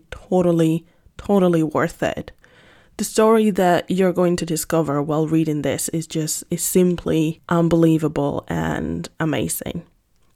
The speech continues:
I'm going to give you a brief explanation about what her childhood was like. Her parents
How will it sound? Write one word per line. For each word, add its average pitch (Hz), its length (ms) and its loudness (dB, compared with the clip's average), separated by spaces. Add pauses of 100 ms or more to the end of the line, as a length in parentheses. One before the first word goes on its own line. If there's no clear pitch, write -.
(100)
I'm 208 120 2
going 233 260 6
to 240 100 -6
give 226 240 4
you 208 380 4
a - 80 0
brief 185 540 0
explanation 175 1120 0
about 160 280 -2
what 170 240 0 (120)
her 160 440 -2 (120)
childhood 208 640 0
was - 200 -8
like. - 540 -10 (720)
Her 220 480 0
parents 226 920 2